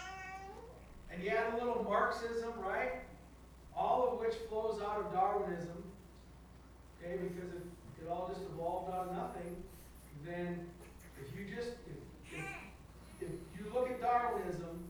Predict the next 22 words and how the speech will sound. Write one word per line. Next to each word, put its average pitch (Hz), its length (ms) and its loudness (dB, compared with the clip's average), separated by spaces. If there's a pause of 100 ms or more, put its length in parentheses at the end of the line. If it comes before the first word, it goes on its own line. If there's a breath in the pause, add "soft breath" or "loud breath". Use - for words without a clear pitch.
(220)
and 156 140 -4
it 156 40 0
all 175 200 2
just 196 180 -2
evolved 202 420 2
out 202 140 4
of 415 80 0
nothingness, 415 580 2 (840)
all - 180 6
the 254 120 4
other 254 180 8
stuff, 175 480 2
nihilism, 220 440 2 (120)
existentialism, 208 960 0
and 202 100 -2
Marxism, 196 580 -2
is 147 80 -4 (100)
the 156 100 -6
natural 180 600 -2 (1300)
outgrowth 190 540 0 (1400)
of 147 80 -6
that. - 240 -6